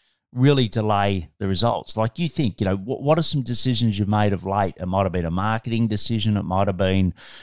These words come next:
you know, something around, um, a sales hire, something, you know, you don't get immediate payback, right?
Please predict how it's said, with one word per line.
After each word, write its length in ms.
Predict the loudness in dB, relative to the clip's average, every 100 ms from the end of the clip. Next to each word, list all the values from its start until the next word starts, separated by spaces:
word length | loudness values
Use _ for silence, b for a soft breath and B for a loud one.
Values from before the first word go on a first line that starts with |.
| B B
you 80 | 0
know, 200 | 2 2 0
something 420 | -2 -2 0 0
around, 640 | 2 4 4 2 2 0 -2 -4
um, 420 | -2 -2 -6 -10 -14 -8
a 80 |
sales 600 | -6 -4 -2 2 2 0
hire, 500 | 0 2 2 2 0 -4 b b
something, 480 | 0 0 2 2 0
you 80 | 2
know, 120 | -2 -4 _ _
you 160 | 2 2
don't 340 | 0 -2 0
get 100 | 0
immediate 480 | 2 4 2 -2 -4
payback, 540 | -2 -2 -2 -10 -14
right? 240 | -10 -8